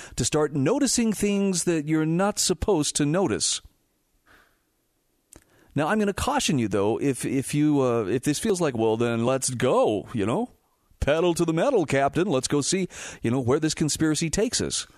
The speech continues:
There are so many different theories out there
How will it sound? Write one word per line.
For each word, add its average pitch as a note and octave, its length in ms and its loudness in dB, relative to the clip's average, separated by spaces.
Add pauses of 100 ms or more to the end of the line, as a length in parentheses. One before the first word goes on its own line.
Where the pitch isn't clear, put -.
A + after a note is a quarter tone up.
(1500)
There F3 280 2
are E3 320 2
so A3+ 260 2
many F#3 240 0
different C#3 680 -2 (1600)
theories G2 800 -2
out A2+ 240 -2
there - 240 -6